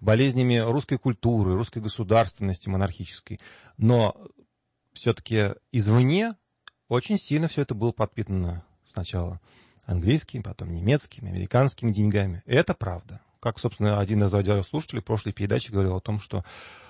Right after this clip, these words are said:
а, "Белое движение спонсировалось Западом". Да, спонсировалось Западом. В этом наша трагедия.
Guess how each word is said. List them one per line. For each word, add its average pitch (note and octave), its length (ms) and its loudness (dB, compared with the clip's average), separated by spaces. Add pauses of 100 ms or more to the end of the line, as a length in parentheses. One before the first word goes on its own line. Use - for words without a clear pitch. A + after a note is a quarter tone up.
(160)
а, A2+ 440 6
"Белое A#2 440 2
движение G#2 520 -2
спонсировалось F2 640 -6
Западом". F#2 520 -12
Да, B2+ 240 4
спонсировалось E3+ 640 -6
Западом. A#2+ 480 -10
В A#2 120 -8
этом E3 220 -4
наша D#3 240 -4
трагедия. G#2+ 600 -8